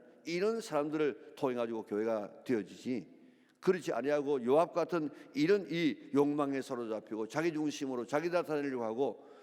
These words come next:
자기보다 더, 더 나은 사람 다 죽여버리는 이런 이 일들을 하는 이런 사람은 그런 일꾼이 안 돼. 그래서 오늘 본문에 이렇게 위대한 이 요압이 여기서 빠져버리고 그가 죽인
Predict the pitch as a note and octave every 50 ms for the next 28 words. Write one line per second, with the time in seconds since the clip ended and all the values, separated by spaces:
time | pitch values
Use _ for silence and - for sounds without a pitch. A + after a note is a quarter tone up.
0 | - - - D3 C#3+ C#3 C3+ D3 D3 C#3 C3+ C3 A#2+ C3 C3+ C3 C3 C3 B2+ A#2+
1 | A#2 A#2 G#2 G2 A2 G#2 - C3+ D3 D#3+ D3 C#3+ B2 B2 C3+ B2+ - - - -
2 | - - - - F3 G3 G#3+ A#3 A#3+ A3+ - - D3+ F3 F3+ F3 C#3 - - -
3 | - A#2+ B2+ C3 C3 D3 C#3 B2 B2 B2 B2+ B2+ D3 F3+ F#3+ F#3+ D#3+ C3+ A2+ G2+
4 | G2+ A2 C3 D3 B2 F#2 F2+ F#2+ G#2 G#2+ - - - - - - _ _ _ _
5 | _ _ - F#2 F2+ F#2 E2 F2 F2+ F#2+ - G#2+ G2 E2+ - - D#2+ D2+ D#2+ -
6 | - - - - - - - D3 D3 B2 B2 C3 B2+ B2+ A#2 G2+ A#2+ A2+ A#2 B2+
7 | B2+ A2+ - - F#3+ - G4 G4+ G4+ - - G#3 G3 G3 F3 F3 D#3 E3+ E3+ D#3+
8 | D#3 D#3 C#3+ D#3 D#3 C#3+ C3 C3+ B2+ A#2 A#2 A#2+ E3 D#3+ A2 - - - - -
9 | C3+ C3+ A#2 A#2 A#2 A#2 A2 G#2+ - - - - C3+ C#3 D3 C#3 B2+ A2+ G#2+ G#2+
10 | B2 C#3 A2+ - - - - - - - - - E3+ D#3+ D#3 C#3+ D3+ - - A#3
11 | G#3 G#3 G3 F#3+ F#3+ D#3+